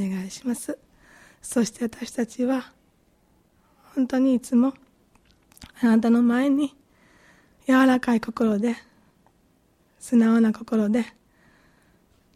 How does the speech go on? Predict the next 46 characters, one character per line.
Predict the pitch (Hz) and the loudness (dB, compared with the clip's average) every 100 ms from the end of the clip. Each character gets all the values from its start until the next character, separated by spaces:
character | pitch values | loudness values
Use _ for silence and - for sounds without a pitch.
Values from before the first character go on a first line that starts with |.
| - | -6
あ | 220 | -2
な | 220 | 0
た | 220 | 0
に | 214 | -2
作 | 214 - | -2 -4
り | 220 226 | -4 -2
変 | 240 | -4
え | 233 | -4
て | 240 | -2
も | 254 | -2
ら | 277 294 | 0 -4
い | |
た | - 262 | -4 -4
い | 311 | -4
っ | |
て | - 240 | -4 0
い | 220 214 | 0 0
う | - _ _ | -6 _ _
柔 | - 233 | -4 0
ら | 247 269 | 0 0
か | 254 | -2
い | 220 | -2
心、 | 226 - 208 185 _ - - | -2 -4 -4 -4 _ -18 -2
本 | 269 | 0
当 | 254 | 2
に | 254 | 2
そ | - | 4
の | 254 | 4
よ | 254 | 4
う | |
な | 240 | 4
心 | 233 233 233 | 2 0 0
で、 | 240 262 - _ _ _ _ _ _ _ | 2 -2 -6 _ _ _ _ _ _ _
あ | - | 0
な | 226 | 0
た | 226 | 0
と | 214 | -2
共 | 208 226 226 | 2 4 4
に | 240 254 - _ _ _ | 4 0 -4 _ _ _
日 | - 247 | -2 2
々 | 233 240 - _ _ _ - | 4 2 -4 _ _ _ -2
歩 | 233 226 226 | 2 4 4
み、 | 262 302 - - - - - - - | 2 2 0 -12 -20 -20 -18 -18 -6
そ | - | -2
し | 240 | 0
て | - 330 254 | 0 0 0